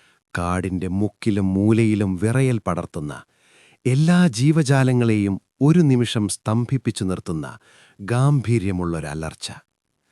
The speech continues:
അതെ, വനരാജാവിന്റെ വരവാണ്. സിംഹം. നൂറ്റാണ്ടുകളായി മനുഷ്യൻ അത്ഭുതത്തോടെയും ആദരവോടെയും നോക്കിക്കാണുന്ന ഒരേയൊരു മൃഗം. കാട്ടിലെ രാജാവെന്ന് നമ്മൾ വിശേഷിപ്പിക്കുമ്പോഴും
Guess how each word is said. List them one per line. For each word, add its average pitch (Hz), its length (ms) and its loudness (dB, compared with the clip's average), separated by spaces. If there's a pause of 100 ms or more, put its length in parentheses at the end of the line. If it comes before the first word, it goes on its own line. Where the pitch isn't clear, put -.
(480)
അതെ, 110 240 -2 (680)
വനരാജാവിന്റെ 135 960 2
വരവാണ്. 80 540 -8 (640)
സിംഹം. 120 480 4 (880)
നൂറ്റാണ്ടുകളായി 110 920 2
മനുഷ്യൻ 92 600 -2 (200)
അത്ഭുതത്തോടെയും 110 1040 0
ആദരവോടെയും 87 840 -2
നോക്കിക്കാണുന്ന 80 800 -6 (480)
ഒരേയൊരു 123 500 2
മൃഗം. 71 420 -12 (1300)
കാട്ടിലെ 180 500 4
രാജാവെന്ന് 147 680 2
നമ്മൾ 117 320 2
വിശേഷിപ്പിക്കുമ്പോഴും 78 1080 -4